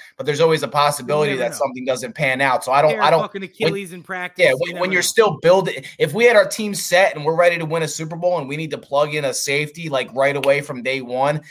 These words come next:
Speaker 1: and that's the guy and you wanna go get him, then fine. But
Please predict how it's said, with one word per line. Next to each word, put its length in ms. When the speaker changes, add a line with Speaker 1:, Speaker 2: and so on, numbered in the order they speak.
Speaker 1:
and 140
that's 240
the 120
guy 280
and 100
you 80
wanna 200
go 160
get 180
him, 160
then 140
fine. 380
But 200